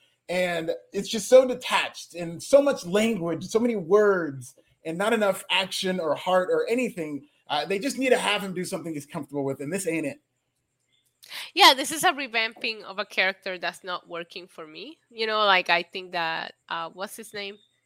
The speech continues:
Speaker 2: Giovanni, I think he's doing a good job with, with the revamping of his
Speaker 1: Yeah.
Speaker 2: character, but J D, for me, since day one, has not hit. I'm not sure what he's supposed to be. Is he supposed to be rich, a good wrestler,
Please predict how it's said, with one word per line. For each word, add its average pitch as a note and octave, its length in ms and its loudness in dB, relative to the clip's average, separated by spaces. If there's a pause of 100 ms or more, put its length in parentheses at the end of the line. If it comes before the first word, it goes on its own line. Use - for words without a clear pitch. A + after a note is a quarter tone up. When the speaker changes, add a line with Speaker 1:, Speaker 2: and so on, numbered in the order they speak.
(400)
Speaker 2:
Giovanni, G3 520 2
I F3+ 60 2
think G3 180 -8
he's F#3+ 120 -12
doing F#3+ 180 -6
a F3 80 -4
good F3 220 -8
job F#3 400 4
with, A3 180 -4 (160)
with G3+ 180 -4
the G#3 80 -2
revamping G3+ 580 -4
of G#3 120 -10
his A3 180 -10
Speaker 1:
Yeah. G#3 120 2
Speaker 2:
character, G#3 280 -2
but F#3+ 200 -10
J F#3+ 200 -2
D, G3 280 -8
for G3 300 -4
me, F3 280 -6
since F3+ 300 -12
day E3+ 200 0
one, E3 440 -2
has F#3+ 240 2
not E3+ 220 -2
hit. G3 280 4
I'm D#3+ 160 -2
not F3+ 140 -6
sure G3 220 -6
what F3 140 0
he's F3+ 140 -10
supposed F3+ 380 -10
to F#3 60 -8
be. D#3 120 -6
Is D#3 100 -10
he E3+ 80 -8
supposed E3 360 -12
to E3+ 60 -16
be D#3 180 -10
rich, G3 380 -2 (300)
a F#3+ 80 2
good E3 180 -4
wrestler, G3+ 600 4